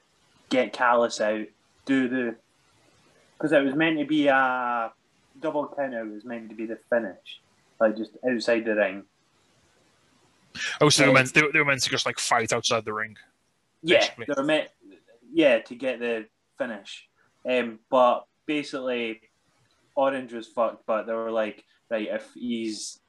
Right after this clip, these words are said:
Speaker 1: hurt now, we'll see if he's all right for Double or Nothing. Like, try not get him hurt even more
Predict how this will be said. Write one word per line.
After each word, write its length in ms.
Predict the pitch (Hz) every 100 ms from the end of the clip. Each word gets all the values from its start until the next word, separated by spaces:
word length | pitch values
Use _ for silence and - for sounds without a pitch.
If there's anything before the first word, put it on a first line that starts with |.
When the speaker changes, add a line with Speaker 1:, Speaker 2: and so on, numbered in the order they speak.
| _ _ -
Speaker 1:
hurt 320 | - 135 117
now, 300 | 120 110 107
we'll 260 | 101 101 101
see 260 | - - 120
if 100 | 117
he's 140 | 110
all 200 | 110 107
right 200 | 104 104 -
for 500 | 110 104 101 98 - _ _ _ _ _
Double 240 | - 113 117
or 140 | 113
Nothing. 440 | 113 104 104 98 95 _
Like, 280 | 104 90 - _ _ _ _ _ _ _ _ _ _ _ _
try 200 | - 127
not 220 | 120 107 113
get 140 | 110
him 80 | 107
hurt 340 | - 117 -
even 260 | 117 107 107
more 340 | 113 104 95